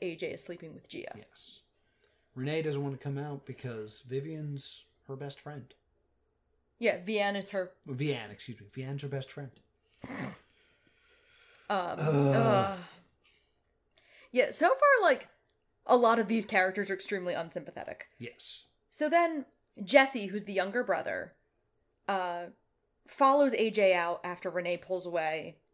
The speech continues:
Speaker 1: and says, like, you know, "A J, you were more of a dad to me than Dad was,"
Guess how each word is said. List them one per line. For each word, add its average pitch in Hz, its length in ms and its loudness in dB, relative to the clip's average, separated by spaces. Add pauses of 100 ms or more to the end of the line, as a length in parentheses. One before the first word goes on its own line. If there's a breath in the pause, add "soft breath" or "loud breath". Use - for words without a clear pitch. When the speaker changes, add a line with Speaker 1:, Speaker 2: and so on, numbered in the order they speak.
(260)
Speaker 1:
and 202 260 0
says, 190 260 0
like, 185 260 -8
you 190 60 -8
know, 175 200 -4
"A 226 160 2
J, 208 180 2
you 196 200 -2
were 190 100 -4
more 180 200 -4
of 170 80 -8
a 180 40 -8
dad 175 300 -6
to 180 60 -12
me 165 120 -14
than 160 200 -12
Dad 214 340 -2
was," 185 680 -6